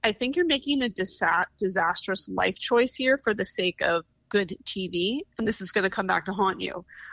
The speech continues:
So hearing that they're getting divorced is not really a shock to me because he seemed to voice several times to her, like, "Are you sure you want this? Like, is this, is this the right thing to do?"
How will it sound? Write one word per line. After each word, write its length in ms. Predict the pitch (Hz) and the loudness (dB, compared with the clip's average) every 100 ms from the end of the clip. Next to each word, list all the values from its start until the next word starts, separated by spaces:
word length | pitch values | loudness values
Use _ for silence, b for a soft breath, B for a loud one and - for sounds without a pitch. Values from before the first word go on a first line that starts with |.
| B | B
So 240 | - 254 240 | 4 6 6
hearing 480 | - 302 330 330 | 4 6 6 6
that 120 | 262 254 | 4 4
they're 100 | 214 | 4
getting 300 | 208 208 185 | 2 0 -2
divorced 480 | 170 185 190 - | 0 2 2 0
is 120 | 196 190 | -4 -2
not 320 | 180 190 - | 0 0 4
really 240 | 254 254 | 4 4
a 40 | 269 | 4
shock 320 | 285 254 - | 2 0 0
to 100 | 294 | -2
me 160 | 262 | 0
because 480 | 254 233 233 196 - _ | -2 -2 2 2 0 _
he 480 | - 285 294 294 - - | -4 2 2 2 -4 -4
seemed 340 | - 254 247 | 0 0 2
to 60 | 220 | 2
voice 440 | 185 196 190 - | 2 2 2 0
several 380 | - 202 202 202 | 0 0 2 0
times 340 | - 190 185 170 | 0 0 0 -2
to 120 | 190 | -2
her, 260 | 185 180 | 0 0
like, 400 | 170 190 190 185 _ _ _ _ _ _ - | 2 2 2 0 _ _ _ _ _ _ 2
"Are 180 | 226 233 | 4 4
you 160 | 220 | 2
sure 320 | 214 - 226 233 | 0 4 6 6
you 140 | 220 | 4
want 320 | 208 202 208 | 4 2 4
this? 340 | 196 190 - 190 | 4 4 2 0
Like, 280 | 180 170 - | 0 0 0
is 180 | 208 | -2
this, 340 | - 196 - - | 2 0 0 -2
is 180 | 208 190 | -2 -2
this 140 | 202 - | -2 0
the 100 | 202 | 2
right 180 | 180 | 2
thing 180 | - 196 | 0 -2
to 80 | - | -2
do?" 240 | - - | 0 -2